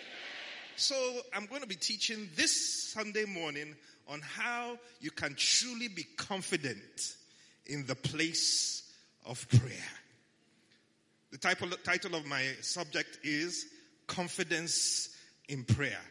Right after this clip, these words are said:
Help me ask your neighbor, do you have confidence in prayer? Do you have confidence in prayer? Mighty Father, help me, speak through me.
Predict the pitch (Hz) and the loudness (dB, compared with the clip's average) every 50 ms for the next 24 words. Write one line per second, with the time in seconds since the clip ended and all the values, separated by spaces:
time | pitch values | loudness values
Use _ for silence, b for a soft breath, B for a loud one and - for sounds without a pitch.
0 | B B B B B - 254 254 247 226 190 196 202 190 - - 175 151 151 170 | B B B B B -2 -2 0 0 0 2 2 2 2 -2 -2 -2 -2 -2 -2
1 | 165 147 131 131 170 202 180 196 202 - - 196 175 160 185 151 151 135 139 - | -2 -2 -4 -2 -2 -2 0 0 -2 -2 -2 -4 -4 -4 -4 -4 -2 -2 -2 -4
2 | 123 120 113 - 131 117 110 107 131 151 147 143 - - 143 131 151 143 131 131 | -4 -4 -4 -2 -2 -2 -2 -2 0 0 0 -2 -2 -4 -4 -4 -2 -2 -2 -2
3 | 127 - 127 117 107 - 120 101 98 - - - - - - - - - - - | -2 -4 -6 -6 -6 -6 -8 -8 -8 -12 -16 -18 -20 -20 -20 -20 -20 -20 -20 -20
4 | - - - - - - - - - - - - B B B B B B B B | -20 -20 -20 -20 -20 -20 -20 -20 -20 -20 -16 -16 B B B B B B B B
5 | B B B B - 160 185 226 226 - - 226 - - 202 196 208 170 196 175 | B B B B -10 4 6 8 8 8 6 2 2 4 4 4 4 2 0 0
6 | 165 - 214 208 202 - 165 147 131 101 - - - - - - - - - - | 0 2 2 0 0 0 -6 -6 -4 0 4 4 6 4 4 2 -2 -2 -2 -4
7 | - - 160 170 160 160 156 147 127 110 | -4 -4 -2 -2 -2 0 -2 -4 -6 -6